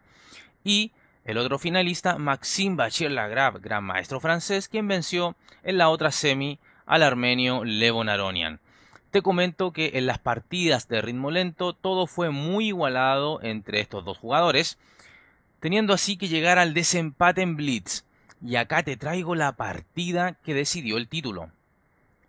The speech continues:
Piezas blancas para el estadounidense Hikaru Nakamura versus piezas negras para el francés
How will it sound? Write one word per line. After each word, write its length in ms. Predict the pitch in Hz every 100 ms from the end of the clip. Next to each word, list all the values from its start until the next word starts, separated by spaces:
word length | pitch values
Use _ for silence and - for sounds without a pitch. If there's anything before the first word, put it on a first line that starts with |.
| _ _ -
Piezas 320 | 190 180 147
blancas 480 | 160 170 135 110 -
para 280 | 123 113
el 100 | 110
estadounidense 880 | 110 - 175 165 156 139 156 151 131 107
Hikaru 460 | 131 113 160 151
Nakamura 760 | 135 151 156 127 135 170 110 85 87
versus 680 | 117 131 - 117 98 - - _ _ _ _
piezas 320 | - 110 113 98
negras 440 | 123 131 110 98
para 180 | 104 101
el 60 |
francés 600 | 107 120 113 143 123 -